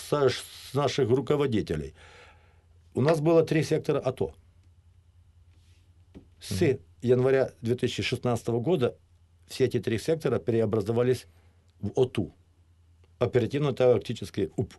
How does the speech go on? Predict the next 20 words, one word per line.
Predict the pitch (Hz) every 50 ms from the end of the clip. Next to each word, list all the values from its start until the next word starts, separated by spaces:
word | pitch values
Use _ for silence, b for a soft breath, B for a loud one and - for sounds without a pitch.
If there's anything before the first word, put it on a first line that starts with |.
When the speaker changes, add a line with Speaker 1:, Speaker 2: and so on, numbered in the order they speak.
| -
Speaker 1:
управление. | - 127 - 131 110 92 87 78 76 82 - -
Speaker 2:
Мгм. | - - 92 87 82 80 92 98
Speaker 1:
Я | 131 160 185
как | 180 165 156 -
офицер | 135 - 135 120 - 147 131 127
запаса | 107 107 131 143 135 - 156 147 - 139
задал | 120 120 131 131 127 123
себе | - 135 120 127
вопрос, | 120 120 113 - 101 85 - - - -
а | - 156
зачем? | 156 160 156 - - 92 73 - b b b b b b b b b
А | - -
когда | - 135 135 147
по-, | 139 - 143 139 139 143 147
э, | 147 147 147 147 147 147 143 143 143 135 127 120
побесе-, | - 139 135 123 123 - - 139 131 104 - -
побеседовали | 131 131 131 135 135 127 123 135 123 - 139 120 123 123 120 123 123 127 123 123 123 117 113
в | 98 -
штабе | - - 127 120 117 - - - -
ато | - 127 - - 131 107 87 -